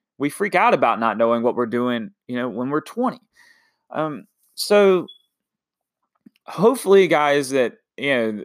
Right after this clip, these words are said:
this podcast and me kinda sharing some of my experiences with you, uh, really help you, I don't know, understand and realize that it's just, it's okay to not know. It's okay to,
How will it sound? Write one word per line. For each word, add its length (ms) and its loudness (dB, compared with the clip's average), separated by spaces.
this 240 -2
podcast 640 2
and 100 -6
me 120 -4
kinda 220 -2
sharing 340 -2
some 160 -8
of 80 -4
my 160 0
experiences 600 -6
with 220 -4
you, 140 -6
uh, 200 4
really 260 2
help 260 -2
you, 300 2
I 60 -18
don't 80 -4
know, 80 -2
understand 680 0
and 120 -4
realize 360 2
that 100 4
it's 160 -4
just, 240 -8
it's 180 -4
okay 400 0
to 80 -4
not 240 -2
know. 200 -2
It's 140 -4
okay 300 0
to, 300 0